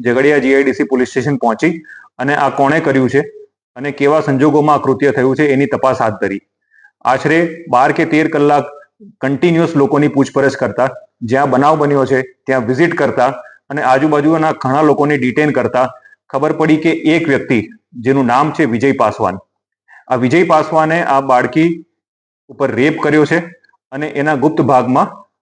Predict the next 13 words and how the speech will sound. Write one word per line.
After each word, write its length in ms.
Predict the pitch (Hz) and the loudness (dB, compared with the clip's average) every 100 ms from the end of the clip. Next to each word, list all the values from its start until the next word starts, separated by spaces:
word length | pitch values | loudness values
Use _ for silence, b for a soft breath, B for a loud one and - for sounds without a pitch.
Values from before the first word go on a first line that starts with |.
| _ _ | _ _
અમુક 480 | 127 160 175 - - _ _ - | -6 -4 -4 -8 -20 _ _ -10
મેટાલિક 460 | 120 113 156 156 151 | -6 0 2 2 2
પાર્ટ 200 | 131 151 - - - | 0 0 -8 -12 -8
ઇન્સર્ટ 340 | 127 151 127 | -4 -2 -2
કર્યો 280 | 135 131 127 | 0 2 2
છે, 140 | 156 | 0
જે 180 | 170 135 | -2 -2
ખૂબ 260 | - 139 151 | -2 0 0
જ 100 | 143 | -2
ખરાબ 260 | 120 131 | -2 -2
કૃત્ય 300 | - 120 123 | -2 -4 -2
થયું 260 | 107 95 98 | -4 -4 -8
છે. 140 | 101 | -10